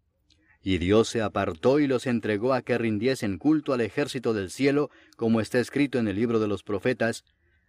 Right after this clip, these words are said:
"¿Acaso me ofrecisteis víctimas y sacrificios en el desierto por cuarenta años, casa de Israel?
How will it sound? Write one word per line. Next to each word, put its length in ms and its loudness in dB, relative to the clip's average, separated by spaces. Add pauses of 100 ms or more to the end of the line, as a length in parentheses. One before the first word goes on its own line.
(100)
"¿Acaso 520 2
me 100 4
ofrecisteis 800 -2
víctimas 520 0
y 60 -6
sacrificios 760 -2
en 120 -2
el 80 -2
desierto 540 -2
por 180 -2
cuarenta 440 -2
años, 360 0 (220)
casa 340 0
de 100 2
Israel? 540 -2